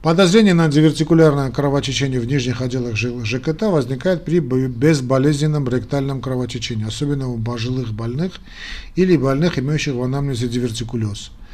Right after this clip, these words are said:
Диагностика кровотечения нижних отделов желудочно-кишечного тракта, как правило, в-, включает колоноскопию, которая может быть выполнена после, значит, э, специального оба-, после специальной обработки, да.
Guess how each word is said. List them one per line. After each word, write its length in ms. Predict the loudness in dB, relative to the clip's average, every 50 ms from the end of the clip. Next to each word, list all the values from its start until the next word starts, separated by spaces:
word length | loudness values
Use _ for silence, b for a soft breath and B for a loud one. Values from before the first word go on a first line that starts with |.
| B B B B B B B B B -8
Диагностика 640 | -2 2 2 4 4 4 4 4 4 2 0 0
кровотечения 680 | 0 0 0 0 2 0 0 -2 -2 -2 -2 -2 -2 -2
нижних 400 | -2 0 0 0 0 -2 -4 -4
отделов 360 | -4 -4 -4 -4 -4 -2 -2
желудочно-кишечного 760 | -2 -2 -2 -2 -4 -6 -6 -4 -4 -4 -4 -6 -6 -6 -6 -4
тракта, 260 | -4 -4 -4 -4 -6
как 200 | -6 -4 -6 -4
правило, 300 | -2 0 0 0 0 -2
в-, 260 | -4 -8 -12 -16 -12
включает 420 | -6 -4 -2 0 0 0 0 -2 -2
колоноскопию, 800 | -4 -2 -2 -2 -2 -2 -4 -4 -6 -6 -6 -4 -2 -2 -2 -2
которая 360 | -2 -4 -4 -2 -2 -2 -2
может 260 | -2 -2 -2 -2 -2
быть 100 | -2 -2
выполнена 540 | 0 0 0 0 -2 -2 -2 -2 -4 -6 -6
после, 440 | -6 -4 -6 -4 -4 -6 -6 -6 -8 -10 B B B B B B B B B B B B B B
значит, 360 | -8 -6 -6 -4 -4 -6 -6 -6 -6
э, 200 | -6 -4 -4 -4 -4
специального 580 | -4 -6 -4 -2 -2 -2 -2 -2 -2 -2 -2
оба-, 300 | -2 -2 -4 -8 -8 -10
после 320 | -6 -6 -6 -4 -4 -6 -6
специальной 420 | -6 -6 -2 0 0 0 0 0
обработки, 540 | -2 -2 -2 -2 -2 -2 -4 -4 -4 -6 -4
да. 280 | -4 -2 -4 -4 -6